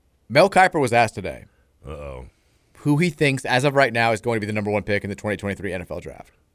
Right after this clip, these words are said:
Speaker 2: He said it's somebody other than Will Anderson?
Speaker 1: He said Will Levis.
Speaker 2: I think he made the wrong Will.
Speaker 1: He said Will Levis is gonna be the number one pick in the draft.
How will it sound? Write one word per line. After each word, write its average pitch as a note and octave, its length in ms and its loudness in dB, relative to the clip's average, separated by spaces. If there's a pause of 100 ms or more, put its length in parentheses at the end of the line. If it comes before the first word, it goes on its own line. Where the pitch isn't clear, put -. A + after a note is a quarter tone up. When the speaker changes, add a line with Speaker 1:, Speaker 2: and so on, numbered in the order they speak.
(340)
Speaker 2:
He D2+ 80 -20
said D#2 180 -14
it's C#2+ 120 -18
somebody D#2 220 -10
other D#2 180 -8
than D2+ 200 -10
Will D2 200 -10
Anderson? E2 460 -10 (680)
Speaker 1:
He A2+ 120 -12
said C#3+ 180 -2
Will B2+ 160 0
Levis. A2+ 380 -6 (760)
Speaker 2:
I C#2 160 -16
think G2+ 140 -8
he C3+ 80 -10
made A2 200 -6
the F#2 80 -8
wrong E2+ 320 -6
Will. D2+ 380 -10
Speaker 1:
He C3+ 120 -12
said G#3 180 -6
Will C4 140 -8
Levis C4+ 220 -8
is C#3 60 -16
gonna C#3+ 80 -4
be C#3 80 -2
the C3+ 80 -4
number C#3+ 240 -2
one D3 160 -2
pick - 260 -6
in A2+ 60 -14
the A#2 60 -10
draft. A#2 280 -10